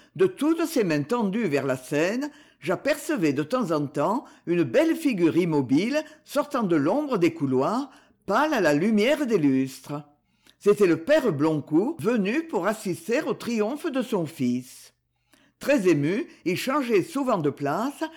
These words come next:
paraissait à tous les étages du théâtre, tantôt dans l'éblouissement des loges,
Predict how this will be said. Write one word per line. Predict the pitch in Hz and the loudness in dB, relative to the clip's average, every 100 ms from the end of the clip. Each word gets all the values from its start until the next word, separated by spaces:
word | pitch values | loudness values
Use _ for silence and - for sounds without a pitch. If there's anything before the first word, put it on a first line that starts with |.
| - _ - | -18 _ -4
paraissait | 285 269 214 262 240 | -2 -2 -2 -4 -2
à | 147 | -2
tous | - 311 | -2 -2
les | 294 247 | 0 -2
étages | 240 208 156 131 | -2 0 0 0
du | 143 135 | -2 -4
théâtre, | 139 151 131 180 254 - 311 - _ _ _ | -2 0 0 -2 -4 -8 -10 -12 _ _ _
tantôt | 254 202 202 285 | 0 0 -2 -2
dans | 208 160 | 0 0
l'éblouissement | 143 127 262 302 302 247 208 160 | 0 0 0 0 0 -2 0 2
des | 143 | 2
loges, | 131 143 226 262 | 2 2 0 -2